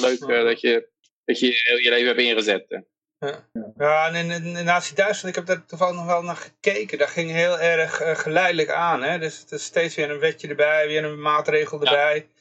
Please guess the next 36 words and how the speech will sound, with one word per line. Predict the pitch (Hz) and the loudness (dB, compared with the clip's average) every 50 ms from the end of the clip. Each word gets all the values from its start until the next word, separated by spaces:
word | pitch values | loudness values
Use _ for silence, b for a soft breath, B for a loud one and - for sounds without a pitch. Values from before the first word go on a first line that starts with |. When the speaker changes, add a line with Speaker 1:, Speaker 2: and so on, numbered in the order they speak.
| _ _ | _ _
Speaker 2:
En | _ 156 156 165 | _ 0 0 0
die | 165 170 | 0 0
nazi's | 175 180 190 202 202 - - 165 - | 2 2 2 2 0 -2 -6 -8 -6
hielden | 180 170 165 151 - | -4 -4 -4 -6 -8
zich | - - 156 147 - 151 - | -8 -8 -8 -8 -8 -12 -6
keurig | - 202 196 202 202 185 - | -4 -2 -2 0 -2 0 -2
aan | 156 165 160 | -2 -2 -2
hun | 156 156 | -4 -4
eigen | 160 170 175 180 160 156 143 | -2 -2 -2 -2 -2 -2 0
wetten, | 156 175 170 - - 117 | 0 0 0 0 -2 -4
hè. | 110 120 165 | -6 -6 -6
Het | 214 226 - _ _ _ _ _ _ | -10 -12 -16 _ _ _ _ _ _
was, | _ 165 160 160 - - | _ -2 -2 0 0 0
eh, | 170 170 | 2 2
de | 165 165 | 4 2
hele, | 175 185 175 | 2 2 0
de | 160 156 | 0 0
Speaker 1:
Ja. | 147 143 | 2 4
Speaker 2:
holocaust | 147 180 196 202 185 - 156 151 151 143 | 4 2 2 2 2 2 2 2 2 0
was | 147 175 180 - | -2 -2 -2 -2
gewoon, | - 160 143 143 143 143 143 143 143 143 | -4 -2 0 2 2 2 2 0 -4 -4
eh, | 139 143 143 143 139 139 139 143 143 - _ _ _ _ _ _ _ | -4 -2 0 0 2 2 2 0 -2 -6 _ _ _ _ _ _ _
eh, | 143 139 - - 151 143 143 135 | -10 -8 -4 -4 -4 -4 -4 -6
volgens | - - - 185 180 147 135 - | -8 -2 0 0 0 0 -2 -6
de | - 156 | -2 0
wet. | 165 196 185 127 - - - - _ | 2 2 2 0 -2 -8 -16 -6 _
<laughs> | 185 185 - 165 - - _ _ _ _ _ _ _ - - | -4 -4 -4 -8 -10 -12 _ _ _ _ _ _ _ -16 -8
Eh, | 156 151 156 | -4 -4 -4
is | 156 - | -2 -4
dat | 165 151 - | -2 0 0
allemaal | 156 156 156 143 | 2 2 2 0
gel-, | 156 160 156 151 | 2 0 0 0
ge-, | - - 156 139 | 0 0 -2 0
gelopen. | - - 156 165 175 185 180 - 143 135 131 | 0 0 2 2 2 2 0 0 0 2 2
En, | 135 143 143 143 143 139 | 0 -2 -2 -2 -2 -2
eh, | 143 | -4